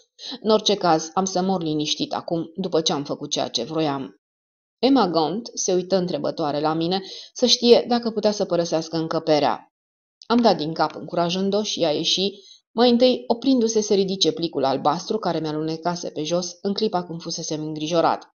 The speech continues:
Mi-l înmână și eu îl strecurai în buzunarul de la haină, după care ea plecă. „E supărat, Patrick”, spuse Simon Claude. „Ești plin de prejudecăți,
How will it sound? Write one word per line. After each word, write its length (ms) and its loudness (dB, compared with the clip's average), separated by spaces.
Mi-l 160 2
înmână 500 0
și 220 4
eu 200 6
îl 100 2
strecurai 540 2
în 80 2
buzunarul 500 -2
de 100 2
la 120 0
haină, 580 -2
după 220 -2
care 220 0
ea 140 2
plecă. 580 0
„E 120 4
supărat, 500 6
Patrick”, 560 0
spuse 420 -8
Simon 400 -6
Claude. 320 0
„Ești 200 0
plin 180 8
de 80 10
prejudecăți, 880 2